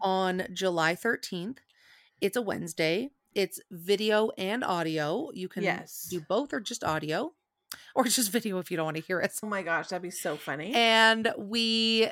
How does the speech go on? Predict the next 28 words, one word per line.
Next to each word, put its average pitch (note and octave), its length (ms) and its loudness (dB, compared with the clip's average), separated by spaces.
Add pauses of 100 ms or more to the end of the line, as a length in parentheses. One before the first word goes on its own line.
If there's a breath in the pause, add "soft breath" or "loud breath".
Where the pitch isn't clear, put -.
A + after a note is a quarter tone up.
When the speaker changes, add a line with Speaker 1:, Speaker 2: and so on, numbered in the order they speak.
(200)
Speaker 1:
take A3 260 0
a D#4 60 2
topic A3+ 560 2
with F#3+ 480 0
a G3+ 160 4
guest F3 600 -2
and F3+ 460 0 (500 loud breath)
we G#3+ 360 0
break A3 340 0
it C4+ 100 -2
down. B3 460 0
So A3 280 4
we're A3 160 2
gonna A3+ 160 0
talk A3 260 2
with G3 180 -4
Julie A3 380 -4
from F#3+ 320 0
the G3+ 80 -6
Speaker 2:
Damn. A3 180 -4
Speaker 1:
Resting G3 580 -2 (240)
Bitch A3+ 240 -4
Face E3 280 -4
Pod. - 440 -6 (120)
We G3+ 500 -2
read G3+ 340 2
a G3 140 2
Reddit F#3 640 2